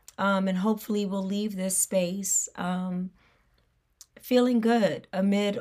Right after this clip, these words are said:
all of the turmoil and all of the things that are going on in our lives. So first, I wanna begin with, um, you know, being a,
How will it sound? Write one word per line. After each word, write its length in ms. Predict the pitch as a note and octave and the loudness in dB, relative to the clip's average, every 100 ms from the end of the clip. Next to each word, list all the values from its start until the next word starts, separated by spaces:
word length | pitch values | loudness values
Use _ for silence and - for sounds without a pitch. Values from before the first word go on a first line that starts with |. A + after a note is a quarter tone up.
| - | 0
all 420 | F#3+ F#3+ F#3+ - | 2 2 0 -2
of 420 | F#3 F#3 F3+ F3 - | -2 -2 -2 -6 -8
the 140 | F3 | -10
turmoil 1040 | E3+ - F#3 F#3 F3 E3+ E3+ E3+ E3 E3+ - | -8 -4 -2 -2 -4 -6 -8 -8 -8 -8 -8
and 600 | F3+ E3+ E3+ E3+ D#3+ F3+ - _ - _ _ _ _ _ _ _ _ - - | -6 -4 -4 -6 -8 -8 -10 _ -20 _ _ _ _ _ _ _ _ -16 0
all 260 | F#3 G3 | 4 4
of 60 | A3 | 2
the 100 | F3 | -6
things 460 | F3 F#3 F3+ F3+ E3+ | -6 -2 0 -2 -4
that 180 | F#3 | -6
are 60 | E3+ | -6
going 420 | E3+ F3 E3+ F3 - | -6 -6 -4 -6 -8
on 440 | E3 E3 E3 E3+ | -8 -8 -10 -10
in 680 | - E3+ E3 E3 E3 E3 - - | -8 -6 -6 -8 -10 -12 -14 -12
our 680 | F3 E3 E3+ E3 D#3+ E3 - - | -8 -6 -6 -8 -8 -10 -14 -12
lives. 880 | E3 E3 D#3+ D#3 F3 - - - - - | -10 -8 -6 -6 -8 -10 -12 -12 -10 -4
So 440 | - F#3 F3 E3 - - - - | -2 0 -2 -6 -12 -20 -20 -20
first, 400 | - C4 D4 - | -6 4 6 6
I 60 | A#3+ | 0
wanna 260 | G#3+ G3 F#3 | 0 2 0
begin 540 | F#3+ F3+ F3+ F3 F3 | -2 -2 -2 -2 -2
with, 420 | E3+ E3+ E3 - | -4 -6 -6 -10
um, 580 | E3+ E3 A#3+ D#3 D#3 D3+ _ _ _ _ _ _ | -6 -6 -6 -8 -10 -14 _ _ _ _ _ _
you 120 | G3+ | 0
know, 140 | F#3+ | 2
being 460 | F3 G#3 A3 A3 A3 | 2 4 6 8 6
a, 520 | G3 F3 E3+ D#3+ F3 | 6 4 0 -4 -10